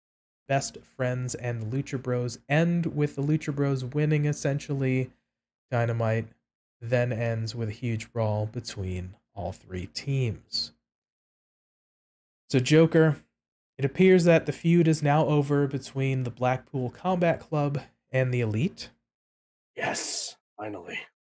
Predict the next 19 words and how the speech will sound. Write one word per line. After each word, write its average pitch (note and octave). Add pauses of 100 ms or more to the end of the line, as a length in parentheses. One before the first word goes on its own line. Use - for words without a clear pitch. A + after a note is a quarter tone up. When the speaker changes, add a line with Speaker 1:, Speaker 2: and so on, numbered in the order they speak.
(840)
Speaker 1:
But C3
there C#3+
is C#3
now C#3
a C3
seemingly F3
three-way D3+
feud A2
between A#2
the A2+
B A2+
C A2
C, A2
Death A2
Triangle, A2
and A#2+
the A#2+
Best A2
Friends. D#3+